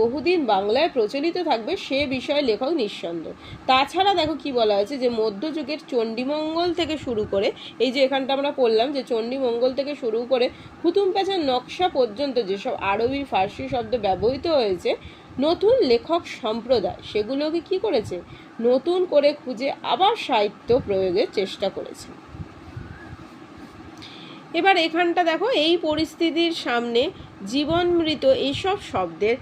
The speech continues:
একটা নূতন খতেন নিলে ভালো হয়। জীবন মৃত দেখো মানে জীবিত হয়েও মৃত, ঠিক আছে? আর এখানে দেখো এই যে খতেন, খতেন মানে হচ্ছে খতিয়ান বা হিসেব যেটাকে বলে,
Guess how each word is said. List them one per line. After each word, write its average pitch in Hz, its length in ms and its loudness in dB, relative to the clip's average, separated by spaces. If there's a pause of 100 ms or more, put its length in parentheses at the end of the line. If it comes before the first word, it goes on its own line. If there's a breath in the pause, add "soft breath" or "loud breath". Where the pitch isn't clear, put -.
(200 loud breath)
একটা 247 400 0 (320)
নূতন 339 500 2 (200)
খতেন 262 480 0 (340)
নিলে 220 340 0 (160)
ভালো 196 300 -2
হয়। - 180 -12 (400)
জীবন 311 320 -2 (140)
মৃত 233 260 -2 (200)
দেখো 202 260 -6 (180)
মানে 220 160 -4 (180)
জীবিত 269 360 -4 (220)
হয়েও 262 360 0 (220)
মৃত, 220 280 -10 (600 loud breath)
ঠিক 311 240 -8
আছে? 480 140 -6
আর 233 140 0 (100)
এখানে 302 300 -8
দেখো 240 340 -6
এই 285 100 -4
যে 220 60 -2 (200)
খতেন, 247 400 -4 (160)
খতেন 285 300 -6 (100)
মানে 254 220 -6
হচ্ছে 247 240 -8 (400 loud breath)
খতিয়ান 302 580 -2 (120)
বা 208 80 -2 (140)
হিসেব 233 380 -6 (220)
যেটাকে 170 400 -10
বলে, 123 160 -12